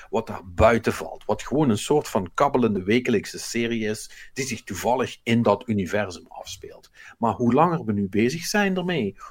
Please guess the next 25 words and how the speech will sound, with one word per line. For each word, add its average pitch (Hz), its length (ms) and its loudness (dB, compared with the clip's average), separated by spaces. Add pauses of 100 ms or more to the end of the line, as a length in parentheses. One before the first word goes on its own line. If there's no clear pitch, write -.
hoe 104 180 -6
meer 143 380 2
dat 127 160 -2
het 101 120 0
dus 95 180 -4
toch 165 200 -2
weer 156 140 -10
een 135 100 -6
soort 143 300 -8
van 113 380 -2 (760)
badass 123 800 2
g-, - 280 -16
grote 117 560 4
storyline 120 680 2
begint 110 300 0
te 113 60 -6
worden, 101 280 2
waar 95 120 2
allerlei 110 400 0
grote 107 320 0
karakters - 460 -8
zich - 180 -14
mee 98 140 -10
gaan 92 160 -20
bemoeien. - 440 -20